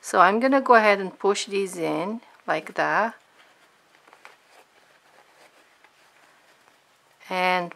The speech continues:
put this together like this. Put pins or clips, whatever works better. And you can definitely do this into steps. You can go ahead, sew a little piece here,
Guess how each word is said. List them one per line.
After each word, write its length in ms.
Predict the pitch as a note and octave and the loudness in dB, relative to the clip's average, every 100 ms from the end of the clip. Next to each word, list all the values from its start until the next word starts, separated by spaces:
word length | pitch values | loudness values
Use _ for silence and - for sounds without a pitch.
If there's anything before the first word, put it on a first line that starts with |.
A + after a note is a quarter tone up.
| - | -2
put 300 | G3 A3 - | 0 0 0
this 260 | C4+ B3+ - | -4 -4 -4
together 520 | A3 F#3+ F3+ F#3 F3 | -4 2 0 2 0
like 380 | E3 D#3+ D#3 - | 0 -4 -8 -8
this. 760 | D3+ D#3 G#3+ A#3 - - - - _ - _ _ _ _ _ _ _ _ _ _ _ _ _ _ _ _ _ _ _ _ _ _ _ _ _ - - - _ - | -6 -4 -6 -8 -14 -16 -18 -20 _ -20 _ _ _ _ _ _ _ _ _ _ _ _ _ _ _ _ _ _ _ _ _ _ _ _ _ -20 -20 -20 _ -4
Put 280 | C4 C4+ - | 0 0 2
pins 380 | B3 A3+ A3+ A3 | 4 6 4 2
or 140 | G#3 | 2
clips, 640 | - G#3 F#3 G3 A3 - | 0 -2 2 2 0 -6
whatever 400 | F#3+ F3+ F#3 F#3+ | 0 2 2 0
works 400 | F#3+ F#3 F#3 - | -4 -4 -6 -6
better. 440 | E3+ D#3 D3+ F#3 G3 - - - - - | -2 0 2 0 -2 -10 -20 -20 -18 -6
And 180 | G3 G#3 | -6 -4
you 100 | A#3 | -2
can 320 | - C#4+ D#4 | 4 4 6
definitely 480 | D#4 D#4 C#4 C4 A3 | 4 6 6 4 2
do 220 | A#3+ A#3 | 2 2
this 320 | G#3+ A3 - | 4 4 4
into 240 | G3+ - | -2 -2
steps. 580 | G3 - - D#3+ - - | -2 -2 4 2 2 -6
You 60 | F#3 | -6
can 220 | - A3 | -2 -2
go 160 | C4+ D4+ | 4 6
ahead, 280 | B3 A3+ | 8 6
sew 280 | - - A3+ | 6 6 8
a 20 | |
little 220 | A3 G#3 G#3 | 8 4 2
piece 320 | G3+ F#3+ - | -2 -4 -4
here, 400 | D#3+ D3+ D#3+ | -4 -2 -2